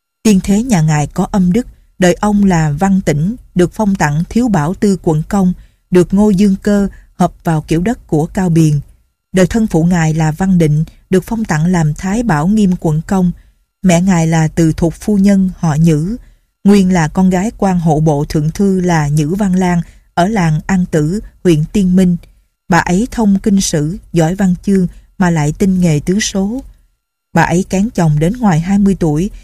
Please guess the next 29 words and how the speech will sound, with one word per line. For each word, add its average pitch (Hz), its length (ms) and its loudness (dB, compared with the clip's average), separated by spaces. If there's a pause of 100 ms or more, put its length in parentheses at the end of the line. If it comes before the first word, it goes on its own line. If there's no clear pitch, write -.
(160)
thấy 233 160 -2
ông 196 280 -2
Văn 196 200 2
Định 151 280 0
có 226 120 -2
tướng 214 280 -2
sinh 190 240 0
ra 180 140 -2
quý 214 300 -4
tử 156 240 -2
mới 208 180 0
lấy. 214 300 -4 (420)
Về 196 120 2
sau 214 360 -4 (240)
lại 175 120 0
gặp 165 220 -2
một 170 200 -2
chàng 165 240 0
trẻ 143 220 -2
tuổi 170 200 0
đi 190 140 -2
qua 180 240 -4
bến 185 240 0
hàng, 175 280 0 (340)
ngạc 160 240 -2
nhiên 180 200 2
nói 180 200 -2
rằng, 160 280 -2 (540)
"Tiếc 240 160 0